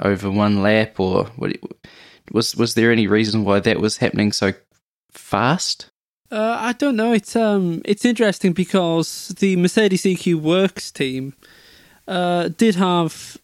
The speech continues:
Speaker 2: well, I, I would say strong race pace. I mean, one lap pace for De Vries was solid, and both Stoff and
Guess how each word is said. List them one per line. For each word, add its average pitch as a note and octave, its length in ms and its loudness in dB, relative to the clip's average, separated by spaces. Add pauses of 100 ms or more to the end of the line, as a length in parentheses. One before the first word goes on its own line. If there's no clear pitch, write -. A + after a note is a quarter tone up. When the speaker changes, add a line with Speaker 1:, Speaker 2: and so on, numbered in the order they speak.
(600)
Speaker 2:
well, A3+ 400 0
I, B3+ 100 0
I C4 40 2
would C4 100 0
say G#3+ 120 2
strong F3 280 0
race F#3 280 0
pace. D#3 340 -2
I F3 40 0
mean, D#3+ 420 -2
one F#3 300 0
lap D#3+ 240 -2
pace D#3 260 -2
for D#3+ 140 -2
De D3+ 140 -2
Vries D#3+ 300 0
was C#3+ 380 -2
solid, D3 500 -4 (720)
and F3+ 160 2
both G#3 220 4
Stoff - 360 0
and D#3+ 460 0